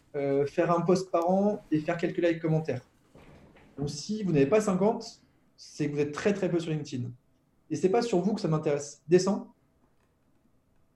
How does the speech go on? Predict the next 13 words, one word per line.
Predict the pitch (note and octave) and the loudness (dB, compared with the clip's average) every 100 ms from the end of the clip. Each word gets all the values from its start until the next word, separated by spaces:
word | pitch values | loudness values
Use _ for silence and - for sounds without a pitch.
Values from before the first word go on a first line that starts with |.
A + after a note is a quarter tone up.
| _ _ _ _ _ _ _ _ | _ _ _ _ _ _ _ _
C'est | - E3+ | 0 4
là | A3 | 6
en | |
bas | F#3+ F#3+ | 6 6
à | |
droite. | E3+ E3+ - | 6 2 0
Bah | D3+ | 0
tiens, | D3 A#3 | 0 0
t'as | G3 | 0
un | D3 | 0
réseau | D3 G3+ | 2 0
plutôt | - G#3+ A3 | -2 -4 0
quali. | G#3 F3 - | 0 0 -6